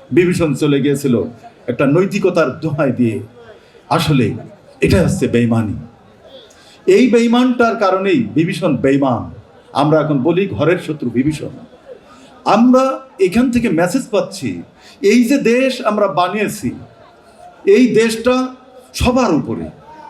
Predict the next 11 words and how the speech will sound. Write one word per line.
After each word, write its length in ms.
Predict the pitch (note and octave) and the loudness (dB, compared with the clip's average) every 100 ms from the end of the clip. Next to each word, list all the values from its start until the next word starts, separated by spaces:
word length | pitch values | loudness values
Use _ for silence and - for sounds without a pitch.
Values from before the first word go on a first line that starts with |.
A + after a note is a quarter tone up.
| - - - - - - - - | -20 -20 -20 -20 -20 -20 -20 -2
তাই 160 | G3 F#3+ | 0 2
কোনো 180 | G3 G3+ | 2 2
বন্ধুর 540 | F#3+ G#3 A#3 G#3 B3 A3 | 2 2 4 4 0 2
দোহাই 320 | G#3 A3 A3+ | 0 0 -2
দিয়ে, 340 | A3+ A3+ A#3+ A#3 - - - _ - - - - - - | -2 -2 -2 -6 -16 -20 -20 _ -20 -20 -20 -20 -20 -2
বিগত 300 | - G#3+ A3 | 2 4 2
দিনের 360 | A#3 A3 A3+ A3+ | 2 2 0 -2
কোনো 220 | A3+ G#3+ | -2 -2
কৃতজ্ঞতার 680 | A3 G#3 G#3+ G3+ G#3+ A3 A3+ | -2 -2 -2 -2 -2 0 -2
কথা 300 | G#3 G#3 A3+ | -4 0 0
বলে 460 | A3 A3 A#3 B3 | 0 2 0 0